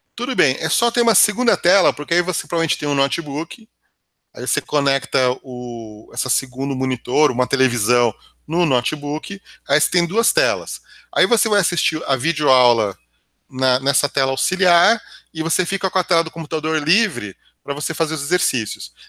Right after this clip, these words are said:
Aí a sua experiência de, de atuação vai ser muito bom. Isso vale também pro André, que tá fazendo,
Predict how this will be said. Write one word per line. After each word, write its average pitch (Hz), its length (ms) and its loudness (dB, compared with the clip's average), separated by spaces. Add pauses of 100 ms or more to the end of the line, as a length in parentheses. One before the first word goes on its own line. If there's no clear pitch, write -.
Aí 170 180 4
a 208 60 0
sua - 180 -2
experiência 160 880 0
de, 113 340 -14
de - 120 -16
atuação 156 640 -4 (360)
vai 131 100 -6
ser 156 160 0
muito 165 200 -6
bom. 139 360 -2
Isso 131 180 -10
vale 165 200 4
também 170 300 2
pro 190 160 0
André, 156 300 2
que - 80 -8
tá 151 80 -8
fazendo, 123 580 -4